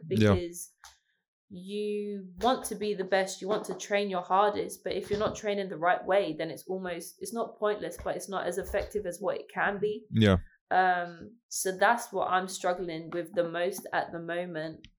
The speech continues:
Speaker 2: Um, and yeah, it is definitely hard. It's definitely challenging because not only will it be mentally and physically exhausting, it can sometimes be financially, um,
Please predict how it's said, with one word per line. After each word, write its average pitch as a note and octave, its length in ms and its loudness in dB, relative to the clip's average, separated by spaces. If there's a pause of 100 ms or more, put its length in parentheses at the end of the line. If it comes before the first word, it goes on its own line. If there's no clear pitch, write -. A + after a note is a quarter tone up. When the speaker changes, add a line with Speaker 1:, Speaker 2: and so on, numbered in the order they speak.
Speaker 2:
Um, D#3+ 520 0 (1160)
and F3+ 480 4
yeah, F#3+ 300 6
it - 200 6
is B3 180 2
definitely G3+ 440 0
hard. F3 400 4
It's F#3 80 -6
definitely G3+ 360 -2
challenging D#3+ 640 -2
because E3 460 -8 (560)
not G3+ 240 2
only G3+ 280 2
will F3 180 -2
it - 160 -4
be E3 280 -6
mentally E3 680 -6 (100)
and D#3 200 -6
physically D#3 720 -2 (120)
exhausting, E3 800 -8 (220)
it - 140 -6 (220)
can G3 140 -8
sometimes F#3 440 -2
be E3 120 -6
financially, F3+ 1120 -2 (500)
um, D#3+ 640 0